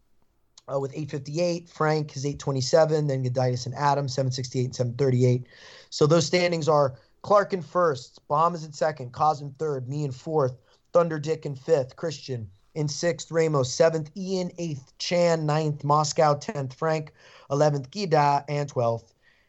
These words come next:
Adam. Uh, waiver priority, I still haven't used mine. Bahamas used his. Bahamas is at number two for a long time.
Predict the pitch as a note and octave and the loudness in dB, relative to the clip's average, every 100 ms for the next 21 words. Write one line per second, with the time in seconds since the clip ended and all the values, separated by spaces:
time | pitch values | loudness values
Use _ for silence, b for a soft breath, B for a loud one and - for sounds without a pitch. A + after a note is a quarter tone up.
0 | _ C#3+ C#3 A2+ F#2+ F#2 - _ _ _ | _ 0 2 2 -4 -16 -20 _ _ _
1 | - - C3 B2+ B2+ B2 A#2 A2+ _ - | -20 -4 2 2 2 0 -4 -10 _ -8
2 | B2+ E3+ F3 - E3+ E3+ F3+ E3+ F3+ E3+ | 0 2 2 2 4 6 4 2 -4 -8
3 | D#3 _ _ B2+ C#3 - D#3 D3+ D3+ D3+ | -12 _ _ -6 -6 -2 -2 -2 -2 -6
4 | B2+ D3 D#3 D#3 D#3 D3+ B B B C#3+ | -2 2 4 2 0 -6 B B B 2
5 | G3+ G#3+ E3 G3 E3+ - - A3+ E3+ D3+ | 2 0 -4 -6 -8 -6 0 2 2 -2
6 | F3 - _ _ _ _ _ _ - C#3 | -8 -16 _ _ _ _ _ _ -2 2
7 | F3+ G#3+ F#3 G3+ F#3 F3 D#3 - A#3 D3+ | 2 2 -2 -2 -2 -4 -4 -6 -6 -4
8 | - C#3 B2 B2+ D3+ E3+ F3 - E3+ D3+ | -4 -2 -2 0 2 2 0 -2 -2 -2
9 | G#2+ | -4